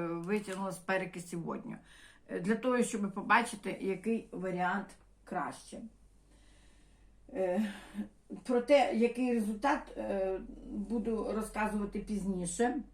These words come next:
А також буду, е, здивую вас тим, що я ще купила нові сорти перцю. І теж розкажу про них чуть пізніше і буду їх пророщувати.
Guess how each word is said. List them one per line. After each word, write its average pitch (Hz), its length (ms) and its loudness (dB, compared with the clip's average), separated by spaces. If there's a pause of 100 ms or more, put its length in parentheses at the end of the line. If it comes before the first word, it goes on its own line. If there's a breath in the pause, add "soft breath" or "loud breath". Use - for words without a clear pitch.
(720 soft breath)
А 262 100 -2
також 262 540 0
буду, 226 480 2 (140)
е, 185 420 -4 (100)
здивую 233 480 2
вас 226 180 0
тим, 285 240 0 (600 soft breath)
що - 200 -4
я 277 180 4
ще 330 240 4
купила 190 640 2
нові 262 300 8
сорти 214 360 0
перцю. - 500 0 (400 soft breath)
І 220 100 -2
теж 240 300 2
розкажу 208 540 0
про - 420 -6
них 202 200 2
чуть 185 180 -8
пізніше 208 420 0
і 190 40 0
буду 185 240 -4
їх 185 200 -6
пророщувати. 160 800 -6